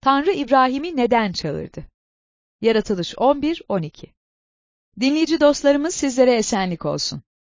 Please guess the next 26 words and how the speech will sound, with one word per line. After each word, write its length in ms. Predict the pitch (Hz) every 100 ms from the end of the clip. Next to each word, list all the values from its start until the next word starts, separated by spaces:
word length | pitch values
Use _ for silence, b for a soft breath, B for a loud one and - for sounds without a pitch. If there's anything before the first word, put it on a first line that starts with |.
| _
Kendisinin 520 | - 247 269 294 294 285
öngördüğü 760 | 285 370 294 226 202 196 180
doğruluk 460 | 190 196 220 262 196
yolunu 340 | 170 165 165
herkesin 560 | 175 294 - 226 196 170
anlamasını 760 | 156 151 147 147 - 165 311 _ _ _
ve 120 | 240 254
bu 140 | 262
doğruluk 480 | 240 226 247 311 240
yoluna 400 | 202 202 214 185
boyun 260 | 175 269
eğmesini, 680 | 220 151 143 147 143 156 277 _ _ _ -
onunla 360 | 220 262 254 240
sonsuza 500 | 240 214 - 285 339
kadar 360 | 247 190 165
gerçek 520 | 160 160 170 - 311
esenliğe 520 | - - 175 160 160 156
sahip 420 | - 160 233 -
olmasını 420 | 160 151 - 156
isteyen 500 | 147 - 151 143 147 - _ -
Esenlik 540 | 233 - 254 269 -
Rabbi 280 | 214 175 196
Tanrı'nın 520 | - 202 202 208 233
adıyla 380 | 180 156 156 185
sizleri 420 | 190 170 156 156
selamlıyoruz. 840 | 185 151 143 143 143 143 196 -